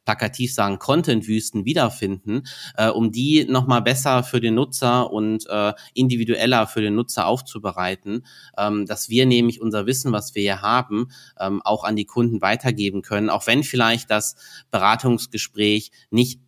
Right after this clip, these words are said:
an erster Stelle mehr steht, so wie das früher war. Ich glaube, da, da haben wir, äh, auch noch Ausbaupotenzial, um da weiterhin nah an dem Menschen zu bleiben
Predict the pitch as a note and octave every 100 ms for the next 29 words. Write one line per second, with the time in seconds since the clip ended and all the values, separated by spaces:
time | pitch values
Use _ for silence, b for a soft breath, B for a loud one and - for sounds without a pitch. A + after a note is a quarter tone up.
0 | - G#2+ G#2 A2+ - G#2 - A2+ A2 G2
1 | F#2+ - G2 G#2 - F#2+ G2+ G2+ - A2+
2 | A2+ F#2+ F2+ E2+ - F#2+ G2+ G2+ A2+ B2+
3 | A#2 F#2+ G#2 G#2+ C3 B2 A#2+ B2 A2+ A2
4 | G#2 F#2 A2+ - B2+ C3 C3+ C3 C3 B2
5 | A#2 A#2+ A2+ A#2 A#2 B B B A2 G#2
6 | G#2+ A#2 B2+ - G2+ G2 A#2+ B2+ A#2 A#2+
7 | A#2 A#2+ - - G#2 A2 B2 - A2+ G#2+
8 | G#2+ G#2+ G#2 G2 E2+ G#2 A#2 C#3+ C3+ A#2+
9 | G#2+ G#2 G2+ B2 C#3+ C#3+